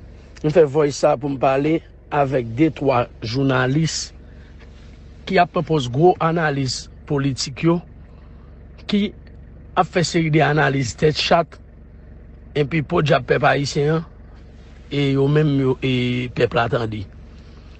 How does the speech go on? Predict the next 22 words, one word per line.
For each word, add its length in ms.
Et 80
les 240
journalistes, 380
ça, 180
nous, 480
c'est 160
les 100
gens 60
qui 100
contribuent 760
dans 140
mettre 460
pays 300
dans 260
l'état 340
sali 460
là. 140
Bon, 140
dis 180
non, 120
bah, 280
monsieur. 380